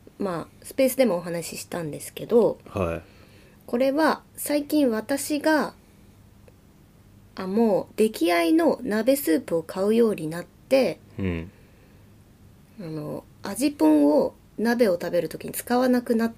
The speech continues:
Speaker 1: たっていうところから作った句なんですね。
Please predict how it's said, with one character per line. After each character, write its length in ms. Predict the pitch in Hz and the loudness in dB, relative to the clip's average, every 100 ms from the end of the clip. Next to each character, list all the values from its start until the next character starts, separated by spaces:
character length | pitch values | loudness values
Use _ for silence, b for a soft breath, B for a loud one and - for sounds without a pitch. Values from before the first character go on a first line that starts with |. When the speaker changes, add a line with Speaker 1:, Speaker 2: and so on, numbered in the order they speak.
| - | -8
Speaker 1:
た 80 | 165 | -10
っ 40 | |
て 260 | - - 151 | -10 -8 -6
い 280 | 151 147 139 | -6 -6 -8
う 80 | - b b - | -14 b b -10
と 120 | 214 | 0
こ 140 | 247 | 2
ろ 100 | 247 | 2
か 160 | 247 208 | 0 -2
ら 300 | 233 247 - - - | 0 0 -4 -16 -20
作 220 | - 160 | -10 -10
っ 40 | - - | -10 -12
た 240 | 160 147 - - - - - - - _ _ - - - | -10 -10 -12 -20 -20 -20 -20 -20 -20 _ _ -20 -20 -10
句 140 | 170 | -8
な 100 | 143 | -8
ん 80 | 139 | -10
で 80 | - | -10
す 100 | - | -8
ね。 200 | - | -8